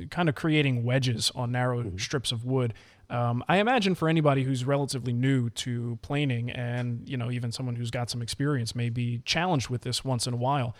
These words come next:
Speaker 1: uh, how to get that, you know, perfectly flat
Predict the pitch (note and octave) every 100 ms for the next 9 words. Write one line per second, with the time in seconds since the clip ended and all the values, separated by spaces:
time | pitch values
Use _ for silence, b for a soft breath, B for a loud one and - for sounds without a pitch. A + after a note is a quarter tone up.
0 | B B B B2 A#2 - - D3+ C#3+ C3
1 | D3 A3 B2+ A#2+ - C3 A#2 - B2+ -
2 | - A#2+ - A#2+ A#2+